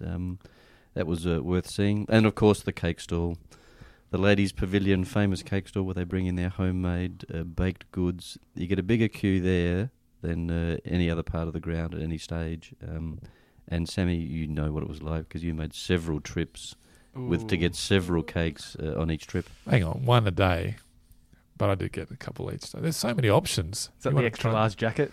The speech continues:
Speaker 2: you're
Speaker 3: you
Speaker 2: wearing
Speaker 3: wanna, <laughs>
Speaker 2: today?
Speaker 3: you wanna try and tell, that's why I'm wearing the black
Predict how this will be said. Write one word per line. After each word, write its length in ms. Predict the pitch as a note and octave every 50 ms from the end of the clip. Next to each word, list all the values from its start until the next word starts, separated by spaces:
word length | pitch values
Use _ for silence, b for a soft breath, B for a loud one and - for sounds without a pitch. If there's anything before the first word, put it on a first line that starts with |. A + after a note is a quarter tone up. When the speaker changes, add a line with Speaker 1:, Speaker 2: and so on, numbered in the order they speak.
| -
Speaker 2:
you're 120 | - B2+ A#2+
Speaker 3:
you 60 | A#2+
Speaker 2:
wearing 140 | B2 B2+ A#2+
Speaker 3:
wanna, 40 | -
<laughs> 60 | -
Speaker 2:
today? 120 | C3+ A#2+ A#2
Speaker 3:
you 60 | -
wanna 180 | - - -
try 260 | D3 - - - F3 -
and 100 | C3 -
tell, 160 | - G#2 G#2+
that's 120 | A#2+ - -
why 60 | B2 A2+
I'm 80 | C#3+
wearing 220 | D3 A2 A2 G#2+ D#3+
the 60 | D3
black 420 | B2 G#2 G#2 G#2+ - - - -